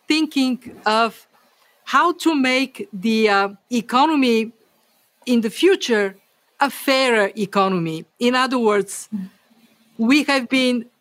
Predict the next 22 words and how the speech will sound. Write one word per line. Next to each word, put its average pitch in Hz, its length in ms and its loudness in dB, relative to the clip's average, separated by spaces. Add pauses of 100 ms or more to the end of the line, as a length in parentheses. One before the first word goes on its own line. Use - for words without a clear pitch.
(220)
seeing 277 540 0 (160)
inequality 247 760 0
building 220 580 0
up 220 280 0 (440)
before 208 380 0
this 180 220 -4
crisis. 160 720 -6 (840)
Uh, 202 280 2 (100)
my 247 340 2
colleagues, 269 720 -2
uh, 208 240 0 (160)
who 254 180 0
have 220 260 -2
researched 262 840 -4
pandemics 208 840 -2 (520)
have 254 180 2
a 247 60 0
very 240 360 2
bitter 226 580 0
lesson 220 460 0
for 180 220 0
us. - 420 -4